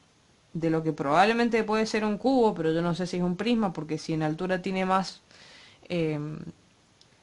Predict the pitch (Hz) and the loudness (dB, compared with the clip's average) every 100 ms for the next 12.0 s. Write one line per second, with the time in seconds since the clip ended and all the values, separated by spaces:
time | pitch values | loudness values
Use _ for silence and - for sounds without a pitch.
0 | _ 180 175 175 180 185 180 190 180 247 | _ -2 0 2 2 2 0 -2 2 2
1 | 247 240 254 233 185 175 175 180 185 180 | 2 2 0 0 -2 0 0 -2 -2 -2
2 | 180 180 226 220 233 277 _ _ _ _ | -2 -2 -2 0 -2 -6 _ _ _ _
3 | _ _ - - 180 185 190 233 247 - | _ _ -18 -8 -4 -2 -2 -2 -4 -8
4 | 196 180 185 196 196 185 190 190 185 175 | -6 -6 -8 -10 -8 -4 -4 -4 -4 -4
5 | 170 151 160 - - - - - - 190 | -4 -8 -10 -16 -20 -20 -20 -12 -4 0
6 | 240 269 285 285 254 277 - 214 220 214 | 2 4 2 0 0 0 -2 -4 2 4
7 | 220 208 208 214 226 220 269 269 240 240 | 4 0 0 0 -2 0 2 4 2 0
8 | - _ _ _ _ _ _ - - _ | -6 _ _ _ _ _ _ -20 -20 _
9 | - - 180 180 170 160 180 180 190 185 | -16 -6 -2 -2 -2 -2 0 2 2 2
10 | 180 170 160 156 190 208 - 180 175 180 | 2 0 -2 -4 -8 -12 -6 -4 -2 -4
11 | - - _ _ 165 170 170 220 226 - | -6 -14 _ _ -6 -4 -2 -2 -4 -8